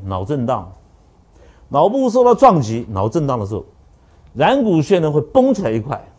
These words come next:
你看那个血津津的绷起来，那个人呢头昏啊、恶心啊，好，头撞到了嘛。你在那个三，那放血针在上面一刺，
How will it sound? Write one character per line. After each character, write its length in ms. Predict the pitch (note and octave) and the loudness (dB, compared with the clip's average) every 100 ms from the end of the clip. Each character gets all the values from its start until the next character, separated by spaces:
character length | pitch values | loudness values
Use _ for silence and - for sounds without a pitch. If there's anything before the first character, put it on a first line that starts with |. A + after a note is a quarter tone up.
| - | -10
你 80 | G#2+ | -6
看 160 | E3 | -2
那 80 | D3+ | -2
个 80 | C#3+ | -2
血 260 | - G#2 G2 - - | -2 -6 -6 -16 -20
津 240 | - D#3 D#3 | -6 0 0
津 120 | D3+ | 0
的 60 | C3+ | -4
绷 260 | A#2+ C#3 | -4 -6
起 100 | A#2 | -6
来， 100 | F2+ E2 _ _ _ _ _ _ _ | -12 -16 _ _ _ _ _ _ _
那 100 | F3 | -6
个 80 | D3 | -2
人 100 | C3+ | -2
呢 140 | D3+ | -2
头 300 | C3+ - D3 | -6 0 0
昏 260 | C#3 E3+ E3 | 2 0 -2
啊、 220 | D#3+ D#3 | -4 -6
恶 240 | D#3+ A2 F2+ | -6 -6 -6
心 300 | F2+ D3+ D3+ | -8 -8 -6
啊， 200 | D#3 D3+ - - - | -6 -8 -14 -20 -8
好， 140 | G#2 | -8
头 200 | - B2+ | -2 -2
撞 180 | C#3+ B2 | -2 0
到 140 | A#2 | 0
了 100 | G2+ | 0
嘛。 140 | F2+ E2 - - _ - - - A2+ | -4 -12 -20 -20 _ -20 -20 -14 -8
你 60 | |
在 140 | B2 D#3 | -6 -4
那 100 | D#3 | -6
个 80 | |
三， 180 | C3 E3 - | -6 -8 -10
那 100 | D#3 | -8
放 220 | G3 D3 | -6 -4
血 140 | G#2+ | -4
针 180 | F#2+ B2+ | -6 -6
在 80 | B2 | -6
上 160 | B2 A2+ | -6 -6
面 140 | A2+ | -8
一 40 | |
刺， 320 | D#3+ - C#3+ | -12 -10 -12